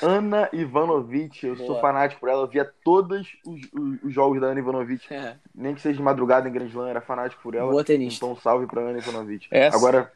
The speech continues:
Speaker 3: essa
Speaker 1: é
Speaker 3: fera
Speaker 1: isso.
Speaker 3: mesmo. Cara,
Speaker 2: O Fa-
Speaker 3: é, o United, nessa época, também teve uma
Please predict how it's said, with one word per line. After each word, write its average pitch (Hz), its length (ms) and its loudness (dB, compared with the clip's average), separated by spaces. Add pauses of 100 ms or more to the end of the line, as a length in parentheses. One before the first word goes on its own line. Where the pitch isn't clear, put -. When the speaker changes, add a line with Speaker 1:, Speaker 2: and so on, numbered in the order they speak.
(240)
Speaker 3:
essa 156 380 4
Speaker 1:
é 151 40 4
Speaker 3:
fera 160 340 2
Speaker 1:
isso. 143 100 -4
Speaker 3:
mesmo. 143 220 -2 (1080)
Cara, 175 220 6
Speaker 2:
O 139 200 -2
Fa- 147 120 6
Speaker 3:
é, 139 80 -6
o 151 440 -4
United, 143 800 -6
nessa 131 320 -4
época, 147 220 -2
também 151 280 -10
teve 170 200 -12
uma 165 320 -6